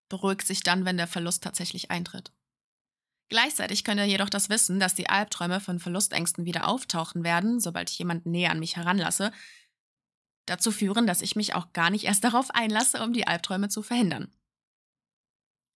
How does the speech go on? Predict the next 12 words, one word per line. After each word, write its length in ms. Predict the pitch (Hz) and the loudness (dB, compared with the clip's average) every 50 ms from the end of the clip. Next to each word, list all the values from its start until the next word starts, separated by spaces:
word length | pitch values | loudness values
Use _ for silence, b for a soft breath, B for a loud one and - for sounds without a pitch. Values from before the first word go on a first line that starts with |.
| _ _ - | _ _ -10
Aber 500 | - 180 180 180 185 180 180 180 185 185 185 B B B B B B B _ _ _ _ _ _ _ _ _ _ _ _ _ | -6 -4 -2 0 2 2 2 2 0 -2 -4 B B B B B B B _ _ _ _ _ _ _ _ _ _ _ _ _
ein 140 | - 208 208 | 0 2 4
Leben 440 | 208 202 214 240 262 240 240 233 208 | 4 6 6 6 6 4 4 4 2
ohne 280 | - - 196 196 196 | 2 0 0 2 2
Liebe 360 | 190 190 190 196 196 190 180 180 | 2 2 2 2 2 2 2 0
ist 240 | - 185 - - | 0 -2 -2 -2
nicht 180 | - 170 165 - | -2 -4 -6 -4
lebenswert. 800 | 160 170 175 170 165 156 - - - - - - - - - _ _ _ _ _ _ _ _ _ _ _ _ _ - | -4 -2 -2 0 0 0 0 0 -2 -4 -6 -6 -10 -16 -18 _ _ _ _ _ _ _ _ _ _ _ _ _ -8
Es 220 | 175 190 185 - | -2 0 0 0
ist 220 | - 196 - - 202 | 0 0 0 0 2
nicht 320 | 196 202 202 202 - - | 2 2 2 0 -2 -2
erstrebenswert. 1000 | 180 180 - - - - 180 175 165 - - - - - 50 - - - - | -2 -2 -2 -2 -4 -6 -8 -8 -8 -6 -8 -8 -8 -10 -14 -16 -16 -20 -20